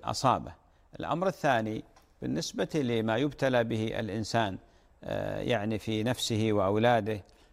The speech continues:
هذه تكفرها الصلاة والصدقة وبقية الأعمال الصالحة. ولذلك أختي الفاضلة، أنتِ موقنة بأنك اشتغلتِ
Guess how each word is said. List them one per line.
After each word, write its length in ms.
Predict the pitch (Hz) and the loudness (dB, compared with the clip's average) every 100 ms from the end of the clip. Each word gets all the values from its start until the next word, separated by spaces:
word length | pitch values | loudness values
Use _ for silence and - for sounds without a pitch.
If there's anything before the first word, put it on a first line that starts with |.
| - | -8
هذه 200 | 190 190 | -2 -2
تكفرها 580 | - - 151 - 151 127 | -2 -4 -4 0 0 0
الصلاة 500 | - 113 113 107 98 | 0 2 4 4 2
والصدقة 760 | 92 - 113 113 - 107 104 - - _ _ - | -2 0 2 2 0 -2 -4 -10 -20 _ _ -6
وبقية 920 | 117 110 107 104 107 117 - 170 151 127 | 0 2 4 2 0 -4 0 2 2 0
الأعمال 480 | 113 110 123 117 | 0 0 2 2
الصالحة. 600 | 90 - 127 113 82 - - _ _ - - | 0 0 2 2 0 -10 -20 _ _ -20 -8
ولذلك 920 | 120 104 107 104 107 120 151 156 - | -2 0 0 -4 -2 0 2 2 0
أختي 240 | 131 - 123 | -2 0 -2
الفاضلة، 540 | 110 113 110 110 110 - - - | 2 2 4 0 -4 -10 -20 -4
أنتِ 240 | 165 175 170 | -2 0 0
موقنة 680 | 175 190 190 151 139 151 147 - _ _ - | 2 2 2 4 4 2 -2 -12 _ _ -10
بأنك 400 | 139 147 160 147 | -2 0 0 -2
اشتغلتِ 800 | 135 - 147 160 147 147 147 - | -4 -4 0 2 0 0 0 0